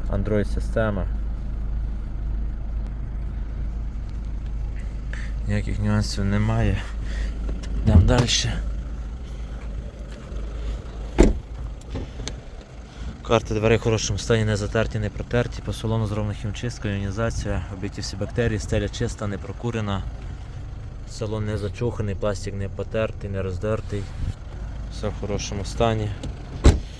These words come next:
Задні парктроніки присутні в автомобілі. Задня шторка присутня. Багажник красивий, великий, просторний, не затертий.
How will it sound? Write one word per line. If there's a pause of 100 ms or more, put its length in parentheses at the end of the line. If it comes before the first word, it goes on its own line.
(120)
Задні
парктроніки
присутні
в
автомобілі. (4000)
Задня
шторка
присутня. (440)
Багажник (200)
красивий, (160)
великий,
просторний,
не
затертий.